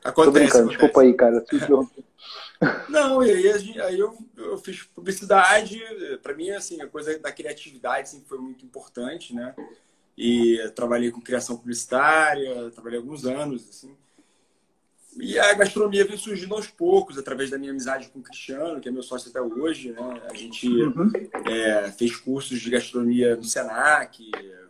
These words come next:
Speaker 2: cozinha japonesa, é, e a gente começou a fazer jantarezinhos, assim,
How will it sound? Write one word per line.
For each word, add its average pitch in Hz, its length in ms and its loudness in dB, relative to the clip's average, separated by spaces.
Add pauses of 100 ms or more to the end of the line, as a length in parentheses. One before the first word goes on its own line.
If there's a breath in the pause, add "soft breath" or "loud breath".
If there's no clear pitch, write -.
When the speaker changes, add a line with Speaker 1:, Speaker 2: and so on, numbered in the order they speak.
(340)
Speaker 2:
cozinha 117 220 -10
japonesa, 113 1120 -6 (640)
é, 101 600 -6 (180)
e - 40 -6
a 104 40 -2
gente - 200 -10
começou 131 260 -2
a - 40 -8
fazer 123 220 0
jantarezinhos, 131 680 -2
assim, 123 320 -6